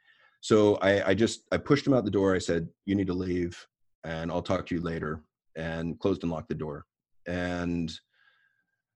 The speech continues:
I called the optometrist and spoke to the, the secretary there. And she said, "Oh, no, it'll be fine. Like, just wait till after the holiday."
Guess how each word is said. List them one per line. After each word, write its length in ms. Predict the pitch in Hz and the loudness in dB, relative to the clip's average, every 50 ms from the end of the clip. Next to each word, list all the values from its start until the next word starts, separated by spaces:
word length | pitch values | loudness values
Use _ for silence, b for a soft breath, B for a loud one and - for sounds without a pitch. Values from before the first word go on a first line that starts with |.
| _ _ _ _ _ _ _ _ _ - | _ _ _ _ _ _ _ _ _ 0
I 80 | 98 104 | 0 0
called 480 | 101 - - - - 131 143 160 165 | 0 -2 -8 -2 2 2 4 4 6
the 100 | 160 151 | 8 8
optometrist 1080 | 139 110 - - - - 120 117 120 127 107 - - 92 78 76 73 - - - - - - | 6 6 4 0 -2 0 2 2 2 2 0 -2 -2 -4 -2 -2 -4 -6 -10 -16 -14 -8 -4
and 220 | 85 90 92 85 | -2 -2 -2 -2
spoke 440 | - - - - - 101 110 - - | -4 -8 -6 -2 0 0 0 0 -2
to 100 | - 107 | -6 -4
the, 520 | 87 85 87 87 85 82 82 80 80 92 90 _ _ _ _ _ _ _ _ _ _ _ _ _ _ _ _ _ - | -4 -2 -2 -2 -2 -2 -2 -4 -6 -8 -10 _ _ _ _ _ _ _ _ _ _ _ _ _ _ _ _ _ -10
the 180 | - 82 78 78 | -8 -6 -6 -6
secretary 600 | - - 110 104 - 135 117 - - 123 123 127 | -2 -2 0 2 2 0 0 0 0 0 0 2
there. 400 | 123 123 127 139 147 147 147 - - | 2 0 0 -2 -2 -6 -8 -8 -4
And 120 | - 104 104 | -2 -2 -2
she 120 | - 120 | -2 -2
said, 160 | 113 - - | -4 -2 -2
"Oh, 160 | - 151 160 156 | -2 0 2 2
no, 180 | 151 143 139 | 4 4 4
it'll 120 | 135 135 127 | 4 4 4
be 80 | 120 | 2
fine. 340 | 110 - 107 98 95 95 92 | 2 2 0 0 0 0 0
Like, 160 | 92 90 87 | -2 -2 -2
just 240 | - 117 104 - - - | -2 -4 -4 -4 -4 0
wait 180 | 113 113 107 | 0 0 2
till 100 | - 110 | 2 2
after 180 | 98 90 - - | 0 0 0 -2
the 80 | 85 85 | -2 -2
holiday." 340 | 87 80 82 73 67 67 | -2 -4 -4 -4 -6 -8